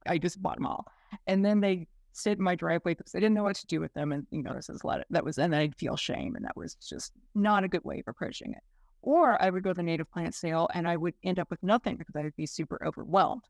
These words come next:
And that's not good either, 'cause what we really need to do is we need to get, we need to buy the native plants. We need to get them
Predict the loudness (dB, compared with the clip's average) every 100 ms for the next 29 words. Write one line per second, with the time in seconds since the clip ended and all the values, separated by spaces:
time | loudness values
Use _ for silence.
0 | _ _ _ _ _ _ 4 6 6 6
1 | 2 2 2 2 0 -6 2 2 2 -2
2 | -2 -2 -6 -8 0 4 6 4 -2 _
3 | -6 -2 0 0 -2 _ _ -8 -6 -6
4 | -10 -2 0 2 2 2 2 0 -2 0
5 | 0 -2 -8 -6 -4 -2 -2